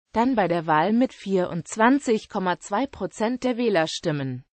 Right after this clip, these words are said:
dem besten Ergebnis für die A F D in Baden-Württemberg, eines von zwei Erstmandaten.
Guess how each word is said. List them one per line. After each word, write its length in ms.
dem 180
besten 400
Ergebnis 600
für 100
die 160
A 140
F 240
D 260
in 200
Baden-Württemberg, 1080
eines 380
von 220
zwei 320
Erstmandaten. 1040